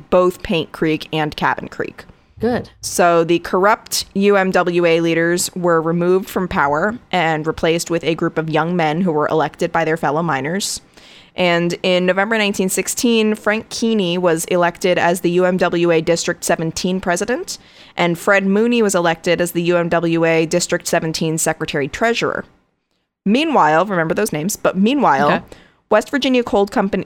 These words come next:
Speaker 1: coal companies fortified their systems in case there was ever another strike or, God forbid, their workers wanted to be treated fairly. I, it just, so they all know that this is more of a pause. Like,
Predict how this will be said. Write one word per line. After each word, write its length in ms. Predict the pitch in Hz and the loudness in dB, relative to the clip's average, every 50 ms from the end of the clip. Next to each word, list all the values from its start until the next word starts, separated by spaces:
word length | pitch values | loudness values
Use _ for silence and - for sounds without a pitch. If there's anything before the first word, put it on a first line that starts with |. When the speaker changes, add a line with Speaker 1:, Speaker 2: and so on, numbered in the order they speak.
| - | -4
Speaker 1:
coal 200 | - 233 208 208 | 0 2 2 2
companies 460 | 208 269 214 208 208 185 180 175 180 - | 2 0 -2 -2 -2 -2 -2 -2 -4 -2
fortified 520 | - 214 202 214 233 233 247 226 220 190 | 0 0 2 2 2 0 0 0 0 0
their 100 | 185 180 | -2 -2
systems 560 | - - 170 - - 165 156 156 156 160 - - | 0 -2 -2 -2 -2 -4 -2 -2 -4 -4 -4 -4
in 140 | - 170 | -4 -4
case 240 | 160 - 170 170 - | -2 0 -2 -2 0
there 140 | - 170 165 | 0 -2 0
was 180 | 156 160 160 - | 0 0 0 2
ever 320 | 156 156 156 151 151 139 | 0 0 2 0 0 0
another 320 | - - 165 151 151 156 165 | 0 0 -2 -2 -2 -2 -2
strike 520 | - - - 147 123 135 135 - - - | -4 -2 -2 -2 -2 -2 -4 -6 -4 -2
or, 320 | 147 151 147 143 147 143 - 175 156 | 0 0 0 0 0 -2 -4 -4 -2
God 240 | 175 151 143 151 | 0 0 0 -2
forbid, 460 | - 165 143 139 151 147 139 151 185 - | -2 -2 0 0 0 0 0 -2 -2 -2
their 160 | 151 139 143 | -2 -2 -2
workers 340 | 151 143 127 - 131 147 - | -2 -4 -4 -4 -6 -6 -6
wanted 220 | 151 131 123 - | -6 -6 -6 -8
to 40 | - | -8
be 60 | 147 | -8
treated 300 | - - 160 143 131 - | -6 -4 -6 -6 -6 -4
fairly. 440 | - - 233 214 170 104 131 196 233 - - - - - - - - _ _ _ _ _ _ _ _ _ _ _ _ - | -2 0 0 0 0 0 -2 -4 -6 -8 -14 -20 -20 -20 -20 -20 -20 _ _ _ _ _ _ _ _ _ _ _ _ -2
I, 120 | 185 175 - - | 0 0 0 0
it 120 | - 170 | -2 -2
just, 280 | - 147 147 - - - - - - - - - - - - - - - - - - - - _ _ - | -2 -2 -4 -4 -6 -10 -12 -12 -12 -12 -12 -10 -10 -8 -8 -8 -10 -10 -12 -12 -14 -16 -20 _ _ -6
so 340 | - - - 240 233 214 208 - - - - - - _ - | -4 -2 2 4 2 2 2 -2 -10 -20 -20 -20 -20 _ -12
they 320 | 208 202 262 247 247 254 262 | -4 0 2 4 6 6 6
all 320 | 254 262 254 247 240 233 | 6 6 4 4 4 4
know 280 | 240 214 208 208 202 202 | 4 4 4 4 4 4
that 180 | 190 185 - | 2 0 -2
this 100 | 190 190 | -2 0
is 140 | 196 185 - | 0 0 2
more 180 | 190 180 180 165 | 4 4 4 4
of 100 | 160 156 | 2 0
a 60 | - | -2
pause. 640 | - - - 147 123 92 80 78 139 - - - | -4 -2 0 0 2 2 0 0 -2 -2 -2 -2
Like, 240 | 156 151 147 160 | 0 0 0 -2